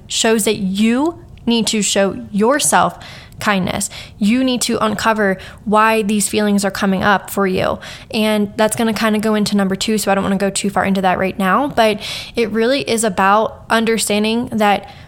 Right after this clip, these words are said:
you need the care. You don't need to keep hanging out with these people that are,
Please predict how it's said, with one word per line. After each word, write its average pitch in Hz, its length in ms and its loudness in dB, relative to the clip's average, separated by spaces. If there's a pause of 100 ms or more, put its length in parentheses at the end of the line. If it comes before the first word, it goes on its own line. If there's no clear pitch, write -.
(340)
you 214 600 2 (400)
need 202 280 2
the 196 80 -2
care. - 480 -4 (260)
You 220 220 2
don't 254 240 2
need 233 200 0
to 220 120 -2
keep 214 240 -2
hanging 208 320 2
out 202 120 2
with 190 120 -2
these 196 180 0
people 190 560 0 (320)
that 214 180 2
are, 202 380 0